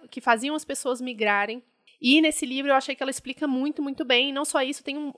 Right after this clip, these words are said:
os mapas das regiões. Então foi uma coisa muito boa pra eu contextualizar. E uma coisa que, é, mudou a minha percepção de história da humanidade é que aqui no Outras Mamas a gente fala muito sobre colonização.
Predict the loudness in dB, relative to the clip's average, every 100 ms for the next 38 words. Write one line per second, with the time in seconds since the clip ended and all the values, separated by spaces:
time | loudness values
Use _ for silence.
0 | _ _ _ -4 0 8 10 10 6 -2
1 | -2 -4 -4 -6 -6 -8 -10 -10 -8 -4
2 | -2 -2 -2 -2 0 -4 -8 -10 0 2
3 | 4 2 2 -2 -2 -10 -8 -4 -2 -2
4 | 2 2 2 -4 _ -6 -2 0 4 2
5 | 2 -4 -4 -2 0 0 -2 -2 4 6
6 | 6 2 0 0 4 6 4 2 -6 -4
7 | -2 -4 -4 0 2 2 -2 -10 _ -2
8 | 0 0 4 8 8 8 2 -2 -4 -4
9 | 2 2 2 -4 -12 -16 _ -2 2 0
10 | 0 0 4 4 2 -2 -2 -2 -2 -4
11 | -6 0 4 4 2 -6 -4 -4 -2 -2
12 | -2 -2 -4 -4 -4 -6